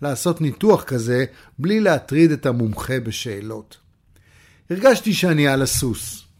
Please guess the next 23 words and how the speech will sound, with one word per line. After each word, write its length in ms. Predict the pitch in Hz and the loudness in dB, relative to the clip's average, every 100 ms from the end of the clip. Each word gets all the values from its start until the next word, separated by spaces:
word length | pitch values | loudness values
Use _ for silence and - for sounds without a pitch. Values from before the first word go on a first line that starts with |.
| _ _ _ - | _ _ _ -6
יש 200 | 220 - | -4 -2
לי 100 | 147 | -2
מעמד, 600 | 120 104 151 208 202 160 143 - _ _ | -2 -4 0 2 2 0 -8 -20 _ _
קהילת 380 | 165 185 214 180 | -2 2 2 2
הרופאים 500 | 135 120 - 190 143 | -2 -2 -4 -4 -2
מקשיבה 520 | 117 - - 110 170 | -4 -8 -8 -2 0
למה 260 | 156 131 120 | 0 -4 -6
שיש 340 | 139 127 - | -8 -8 -8
לי 80 | 113 | -10
לומר, 520 | 104 151 202 185 165 165 - _ _ | -6 -4 0 0 -2 -8 -20 _ _
יש 220 | 220 185 | -2 0
לי 100 | 175 | -2
פציינטים 760 | 135 123 - - 202 190 185 160 | -6 -8 -10 0 0 0 -2 -4
שסומכים 720 | - 117 - 120 104 - 214 | -4 -8 -8 -8 -4 -2 0
עליי 320 | 202 180 165 | 0 0 0
ואפילו 500 | 143 127 - 190 160 | 0 -4 -4 -2 0
קליניקה 540 | 120 160 214 220 160 147 | -2 -4 0 0 0 -4
פרטית 540 | - 120 - 214 190 | -4 -10 -4 -2 -2
שבה 320 | - 123 165 | -4 -4 -4
אני 120 | 156 143 | -4 -6
מקבל 420 | 117 123 135 175 | -8 -8 -4 -2
מטופלים 640 | 147 107 123 117 127 156 | -4 -8 -12 -10 -8 -6
לייעוץ. 680 | 139 117 120 139 - - - | -4 -6 -6 -8 -10 -12 -16